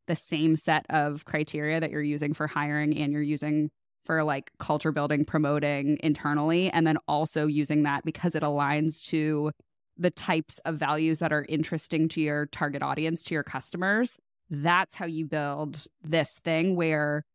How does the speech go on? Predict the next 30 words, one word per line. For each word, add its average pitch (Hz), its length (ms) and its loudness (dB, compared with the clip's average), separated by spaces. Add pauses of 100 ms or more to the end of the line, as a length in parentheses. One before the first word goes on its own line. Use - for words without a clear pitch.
(120)
you're 190 220 2
actually 175 480 0
filtering 160 500 0
way 156 200 4
earlier 156 360 2
than 156 140 2
what 151 100 0
you 139 80 -2
were 135 100 -2
saying, 156 260 0
Devin. 147 240 0
You're 151 100 4
not 175 240 2
going 165 220 2
into 156 240 0
your 151 80 -2
company 156 340 0
and 147 100 0
saying, 143 440 -2 (300)
"Okay, 175 220 2
well, 156 140 2
who 202 320 2
of 156 140 2
these 156 380 2
people 156 440 2
will 151 240 2
be 160 180 2
aligned 147 720 2
to 160 180 0
this 143 460 -2